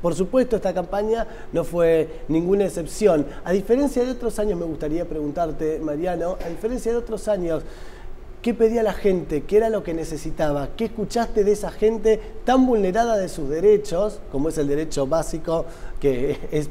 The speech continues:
mínimamente no tener hambre en un país como la Argentina?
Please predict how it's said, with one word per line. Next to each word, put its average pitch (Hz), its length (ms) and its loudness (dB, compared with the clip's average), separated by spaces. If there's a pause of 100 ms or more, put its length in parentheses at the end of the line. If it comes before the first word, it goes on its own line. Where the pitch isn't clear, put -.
mínimamente 170 640 4
no 165 120 -2
tener 156 280 -2
hambre 160 380 4
en 151 80 2
un 147 100 2
país 151 200 0
como 147 180 -2
la 135 80 -2
Argentina? 139 680 -2